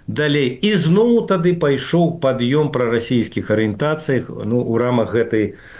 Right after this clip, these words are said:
э, фармулё-, фармулёўкі вапроса. Значыць, э, вось такая дынаміка. І тут, э, яшчэ такі, э, важны штрых, што гэта не то, што так вось, э, узрост, ці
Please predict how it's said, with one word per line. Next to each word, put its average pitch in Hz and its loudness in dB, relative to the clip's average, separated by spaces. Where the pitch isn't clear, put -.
э, 113 2
фармулё-, 120 2
фармулёўкі 120 0
вапроса. 101 -2
Значыць, 123 -2
э, 117 0
вось 180 0
такая 165 0
дынаміка. 117 -2
І 123 -2
тут, 170 -2
э, 135 2
яшчэ 139 -2
такі, 131 -2
э, 113 2
важны 110 0
штрых, 113 -4
што - -2
гэта 165 0
не 156 2
то, 208 2
што 170 0
так 151 -2
вось, 139 0
э, 120 0
узрост, 131 0
ці 170 0